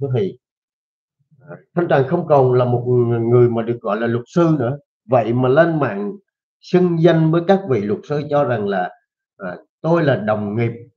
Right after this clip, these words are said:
ừ, tôi nể các anh là đồng nghiệp. À, đồng nghiệp, trong khi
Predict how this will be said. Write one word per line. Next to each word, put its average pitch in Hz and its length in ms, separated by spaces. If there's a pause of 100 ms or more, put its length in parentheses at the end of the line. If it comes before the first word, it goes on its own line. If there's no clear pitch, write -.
(140)
ừ, 202 60 (380)
tôi 156 200
nể 127 380
các 190 200
anh 160 160
là 127 120
đồng 98 380
nghiệp. 104 180 (500)
À, 143 240
đồng 139 260
nghiệp, 143 160 (100)
trong 165 160
khi 175 160